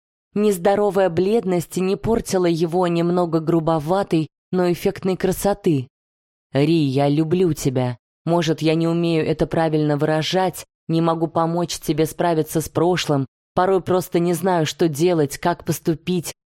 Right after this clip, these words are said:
как реагировать на твои поступки, но я очень тебя люблю, и я хочу, чтобы ты помнила об этом, если вдруг возникнет ситуация, в которой может показаться,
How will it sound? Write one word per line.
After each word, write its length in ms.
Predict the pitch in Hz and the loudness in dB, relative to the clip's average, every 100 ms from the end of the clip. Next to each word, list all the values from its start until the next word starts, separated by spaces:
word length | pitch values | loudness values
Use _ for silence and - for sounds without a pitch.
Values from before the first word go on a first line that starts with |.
| _ | _
как 240 | - 180 175 | 0 0 2
реагировать 680 | 170 160 151 185 160 156 - | 0 0 0 0 0 -2 -2
на 140 | 170 | -4
твои 260 | 151 165 165 | 0 0 0
поступки, 720 | 175 - - 208 - 151 139 _ _ - | -2 -4 -2 -2 0 -2 -2 _ _ -4
но 120 | 175 | 0
я 220 | 170 156 156 - | 2 2 0 0
очень 400 | 180 - 156 151 | 0 0 0 0
тебя 340 | 160 143 151 | 0 0 2
люблю, 520 | 170 165 180 165 120 _ _ _ 151 | 2 0 2 2 0 _ _ _ 0
и 60 | |
я 200 | 160 165 | 2 2
хочу, 360 | 151 165 - 180 | 0 -2 -2 -4
чтобы 280 | - 156 151 | -2 -2 0
ты 120 | 170 | 0
помнила 600 | - 185 185 160 147 147 | 0 0 2 2 2 2
об 120 | 139 | 2
этом, 360 | 156 180 160 139 _ _ | 0 0 0 -2 _ _
если 340 | 165 175 - 160 | 0 0 2 -2
вдруг 340 | 147 170 165 | 2 0 2
возникнет 640 | 156 156 160 156 - 151 | 0 0 0 -2 -2 -4
ситуация, 720 | - 160 160 160 196 - 156 143 | -2 -2 0 0 0 -2 0 0
в 100 | - | 0
которой 360 | 165 170 160 | -2 2 2
может 380 | 160 165 143 - | 2 0 -2 -4
показаться, 800 | 160 151 151 139 180 185 - 139 | -6 -2 -2 2 0 0 -2 -2